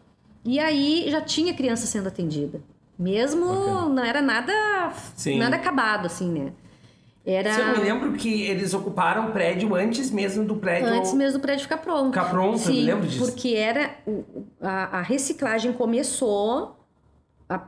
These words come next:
Speaker 1: a partir de um projeto da mãe pras mulheres vítimas de violência doméstica,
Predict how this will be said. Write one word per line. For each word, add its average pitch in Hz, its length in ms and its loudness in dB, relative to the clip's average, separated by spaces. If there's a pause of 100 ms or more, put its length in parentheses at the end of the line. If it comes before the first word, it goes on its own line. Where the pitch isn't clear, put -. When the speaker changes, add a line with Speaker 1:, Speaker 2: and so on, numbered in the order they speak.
(140)
Speaker 1:
a 185 80 -2
partir 214 280 -2
de 262 80 2
um 294 60 4
projeto 247 440 0
da 208 140 -2
mãe 190 280 0
pras 208 280 0
mulheres 247 800 0 (120)
vítimas 240 480 0
de 214 60 0
violência 185 420 -2
doméstica, 208 760 -4